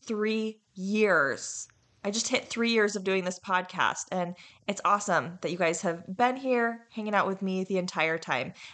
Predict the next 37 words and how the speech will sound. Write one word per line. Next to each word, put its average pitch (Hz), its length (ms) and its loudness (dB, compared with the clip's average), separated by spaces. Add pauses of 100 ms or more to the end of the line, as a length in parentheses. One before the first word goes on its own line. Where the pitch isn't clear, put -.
And 226 120 0
welcome 240 300 0
to 254 100 -4
those 233 200 2
of 214 80 -2
you 226 120 0
who 214 120 -2
are 208 80 4
new 185 160 0
as 135 140 -4
well. 165 260 2 (600)
But 202 220 0
I 202 60 4
love 226 160 2
you 247 80 -2
guys. 233 260 2
Thanks 233 180 -4
for 233 100 0
being 220 200 2
here. 208 260 2 (320)
And 190 120 2
I'm 185 80 2
excited 233 800 0 (340)
to 233 100 -4
talk 226 360 0
to 233 80 -4
you 196 80 0
today 170 560 2 (400)
about 180 240 2
how 220 220 2
to 254 120 0
feel 240 560 0
better 170 540 2 (720)
and 190 200 0
grow 202 540 0
more 196 480 -2
goodness 190 560 0